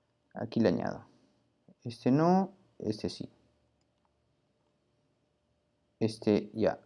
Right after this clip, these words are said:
Ahora, este es de diseño. A los de diseño, ay, ¿qué estoy haciendo aquí? Les daré la categoría designing. ¿Ya?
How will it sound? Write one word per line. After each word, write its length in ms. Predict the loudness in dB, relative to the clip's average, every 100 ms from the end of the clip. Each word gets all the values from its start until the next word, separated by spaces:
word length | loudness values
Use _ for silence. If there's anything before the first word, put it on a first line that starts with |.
| -6
Ahora, 480 | 6 8 8 6 6
este 340 | 8 8 8 4
es 220 | 4 4
de 80 | 6
diseño. 600 | 6 8 8 8 4 0 _ _ 6
A 100 | 8
los 140 | 10
de 80 | 10
diseño, 520 | 8 8 8 8 2 -4 _ _ _ -4
ay, 180 | -4
¿qué 80 | -6
estoy 160 | -6 -4
haciendo 240 | -4 -6
aquí? 200 | -6 -8 -12 _ -20 _ _ _ _ _ _ _ _ _ -2
Les 240 | 4 10
daré 300 | 12 12 12
la 100 | 12
categoría 640 | 10 10 10 10 10 8 0 _ _ _ _ _ -4
designing. 680 | -4 4 4 4 -2 -8 -14 -20 _ _ _ _ _ -20 _ -20 _ -20 _ _ -20 _ _ _ _ _ _ _ _ _ _ _ -2
¿Ya? 240 | 0